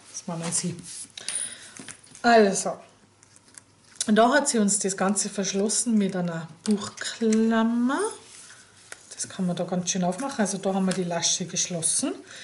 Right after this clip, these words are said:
Innen die Verzierung, um die kümmern wir uns gleich. Und sie hat's immer alles so gestaltet, dass man kleine Fotos einkleben kann und natürlich auch Texte dazu schreiben kann, so wie das eben für Mini-Album, ähm,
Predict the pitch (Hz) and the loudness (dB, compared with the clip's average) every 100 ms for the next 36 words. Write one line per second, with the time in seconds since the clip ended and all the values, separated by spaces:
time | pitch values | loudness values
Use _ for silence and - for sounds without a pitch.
0 | - - 254 240 214 196 196 190 - 220 | -18 0 4 6 6 4 0 -2 2 2
1 | 196 175 160 165 - 180 180 185 202 214 | 2 0 -2 -8 -6 0 2 2 4 2
2 | - 226 277 330 - - - 277 285 311 | 2 2 2 0 -10 -14 -4 -2 4 6
3 | 294 294 269 330 285 247 254 - 277 285 | 6 4 2 4 4 4 2 0 0 0
4 | - 226 247 262 240 220 208 - 190 190 | 4 4 4 -2 -2 0 -2 2 2 2
5 | 190 294 311 277 233 233 - 240 233 226 | 0 0 0 0 0 -2 0 0 2 -2
6 | 233 220 214 196 190 214 202 196 180 180 | 0 2 2 0 -2 0 0 -2 -4 -4
7 | 175 - 220 208 196 - 220 - 190 196 | -6 -4 -4 -4 -6 -6 -4 -4 -2 -2
8 | - 202 - - - - - 233 226 220 | 0 0 -2 -14 -16 -10 -2 2 2 2
9 | 214 226 208 220 214 - - - - 220 | 2 2 2 4 2 -2 -18 -14 2 6
10 | 202 220 247 240 - 202 190 190 185 170 | 8 8 6 4 4 2 2 2 0 0
11 | - - _ _ _ _ 208 185 175 | -6 -20 _ _ _ _ -4 -2 -2